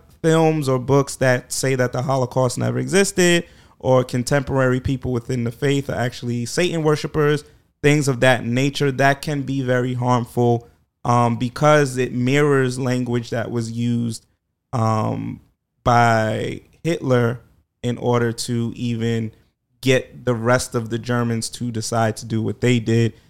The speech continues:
in terms of the Holocaust. Um, again, now I know that there are conspiracy theorists and, or things that are outside of mainstream learning that basically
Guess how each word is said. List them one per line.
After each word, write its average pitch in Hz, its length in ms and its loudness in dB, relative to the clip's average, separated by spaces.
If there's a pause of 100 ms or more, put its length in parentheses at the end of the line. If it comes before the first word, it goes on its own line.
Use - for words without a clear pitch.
(140)
in 120 100 0
terms 110 320 0
of 110 120 0
the 107 100 0
Holocaust. 113 640 0 (440)
Um, 110 300 4
again, 120 480 2
now 117 240 4
I - 20 4
know 117 200 2
that 113 180 2
there 117 280 2
are 117 40 -2
conspiracy 151 800 -2
theorists 143 640 0
and, 120 320 -2 (340)
or 127 140 6
things 151 380 4
that 143 200 6
are 135 140 2
outside 139 480 2
of 123 100 0
mainstream 127 640 -4
learning 123 420 2
that 113 200 0
basically 120 580 0